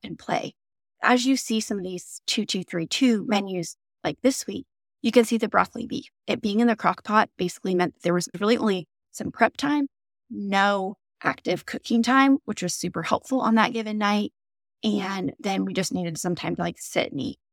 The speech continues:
So it wasn't, like, the easiest meal ever. It wasn't kind of ready to eat. I would say zero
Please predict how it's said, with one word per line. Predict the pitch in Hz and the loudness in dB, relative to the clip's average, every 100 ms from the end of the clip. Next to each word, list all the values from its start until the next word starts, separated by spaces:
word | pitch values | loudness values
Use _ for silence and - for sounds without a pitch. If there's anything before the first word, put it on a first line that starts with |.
| _ _ | _ _
So | - 208 | -2 0
it | 180 | 4
wasn't, | 220 233 - | 4 4 2
like, | 180 - | -4 -6
the | - _ - | -12 _ 0
easiest | 294 302 311 320 - | 4 6 6 6 4
meal | 302 294 | 4 4
ever. | 277 269 269 262 | 4 6 4 4
It | 190 | 0
wasn't | 196 196 | -2 -2
kind | - 190 | -2 -4
of | 170 | -4
ready | - 147 180 220 233 | -6 2 2 2 0
to | - | 0
eat. | 233 240 - - _ _ | 2 2 0 -8 _ _
I | - | -4
would | 185 | -4
say | 196 190 185 | -2 -4 -4
zero | 190 180 196 220 226 | 0 2 4 6 4